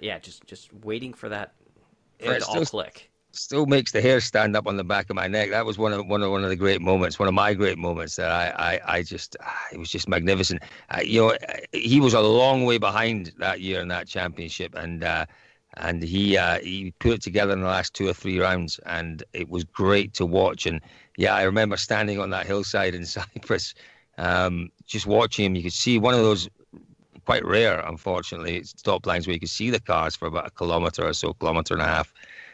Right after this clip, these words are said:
Speaker 2: Uh, and at that point, we thought, "This is it." He's announcing himself, and, and he's maybe not quite, you know, what's he had, three wins, four wins in his career? Um, and that is, you know, it stands,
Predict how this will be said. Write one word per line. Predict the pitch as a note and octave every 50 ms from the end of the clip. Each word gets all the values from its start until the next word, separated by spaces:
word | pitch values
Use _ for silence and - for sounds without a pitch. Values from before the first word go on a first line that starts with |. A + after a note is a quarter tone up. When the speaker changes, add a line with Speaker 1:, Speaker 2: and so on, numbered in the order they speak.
| _ _ _ -
Speaker 2:
Uh, | E2 E2 E2 E2 E2 E2 E2 E2 E2 D#2+ - _ _ _ _ _ _ _
and | A2 A#2
at | A#2+ A2+
that | B2+ C3+ C3+ - -
point, | B2 A#2 A#2+ G#2
we | G#2+ G#2
thought, | - A#2 A#2+ A#2
"This | G#2+ G#2 -
is | F#2+ G#2
it." | B2+ B2+
He's | A#2 G#2 G2
announcing | G2+ G#2 A2+ B2+ B2+ A2+ - -
himself, | G#2 F#2+ F#2 - - G2 F#2+ F#2 -
and, | G#2 G#2 G2+ G2 - - - - _ _
and | - G#2+ G#2+ - - -
he's | - - - - C#3+ B2
maybe | D3+ F3 F#3+ G3+ G3+ G3 F3 F3+ E3
not | D#3+ D#3+ D#3+ D3+ - - _
quite, | - - - - - F3+ F#3 - D#3+ A#2+ - - - - - - _ _ _ _ _ _ _ _ _ _
you | - -
know, | -
what's | F2 G#2 - -
he | F#2+
had, | F#2 F2+ D#2+
three | D2+ - - G2+ B2 B2
wins, | A2+ B2 C3 C3 G#2+
four | - - - B2 B2 A#2+
wins | B2 B2 B2+ A#2
in | A#2 A#2+
his | A#2 A2 -
career? | - - A2 A#2 B2 B2+ A2+ A#2 - _ _ _ _ -
Um, | D#2 F#2 F#2+ F#2+ F#2+ F#2 - - - - - - - -
and | - F2+ F#2+ F#2+
that | G#2+ G#2+ G#2 F#2+
is, | F#2+ F2+ D#2+ D#2+ - -
you | - -
know, | E2+ F2
it | F#2 - - - F#2+
stands, | - - - A2+ A#2 A#2 A2 F#2+ D#2+ -